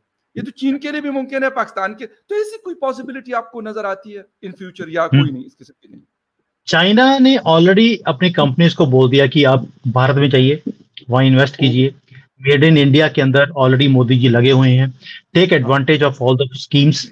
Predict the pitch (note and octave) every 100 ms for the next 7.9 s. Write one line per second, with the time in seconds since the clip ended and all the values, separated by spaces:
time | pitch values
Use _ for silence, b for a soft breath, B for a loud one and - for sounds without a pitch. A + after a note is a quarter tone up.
0 | - B2+ B2 A#2 B2 B2+ F3 F3 B2+ C#3+
1 | E3+ F#3 F#3+ F#3+ B B - F3+ F3+ E3
2 | B3 G3 E3+ C3+ C3+ C3 C3+ - C#3 C3+
3 | C3 A#2 A2 - C#3 A2+ A#2+ C3 C#3+ B2+
4 | B2+ F#3 F#3+ B - D3+ D3 C#3 C#3+ C3
5 | B2 A2+ G2+ - B B B - F#3 F3
6 | F3 F#3+ D3+ C3 F3+ F3+ F3 D3 E3 C#3
7 | C3 C3 A#2+ A2 B2+ C3 C3+ B2 B2+